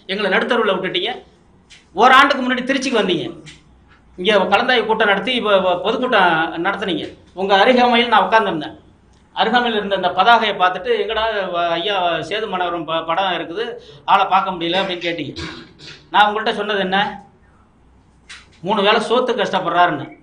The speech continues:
வீடு அடமானத்துக்கு வச்சுட்டு, அ, நடுத்தருல நிக்கிறாரு, மூணு வேளை சோத்து கஷ்டப்படுறாருன்னா என்ன? ஏதோ என்னால முடிஞ்ச உதவியில செஞ்சுக்கிட்டு இருக்கா அப்படின்னு சொன்னேன்.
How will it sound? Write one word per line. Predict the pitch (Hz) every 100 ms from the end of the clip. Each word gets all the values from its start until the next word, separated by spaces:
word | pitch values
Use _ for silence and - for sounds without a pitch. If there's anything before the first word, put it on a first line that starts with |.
| -
வீடு | 196 226
அடமானத்துக்கு | 190 185 208 202 202 170
வச்சுட்டு, | 156 160 233 247 - _ -
அ, | 170 170 165 160
நடுத்தருல | 185 208 202 190
நிக்கிறாரு, | 170 156 170 208
மூணு | 175 175
வேளை | 190 196 196
சோத்து | 226 220
கஷ்டப்படுறாருன்னா | 185 180 160 156 156 165
என்ன? | 170 139 135 - _ -
ஏதோ | 185
என்னால | 214 190 202
முடிஞ்ச | 190 190 175
உதவியில | 175 208 190
செஞ்சுக்கிட்டு | - 190 196 160
இருக்கா | 160
அப்படின்னு | 180 175 160
சொன்னேன். | 151 147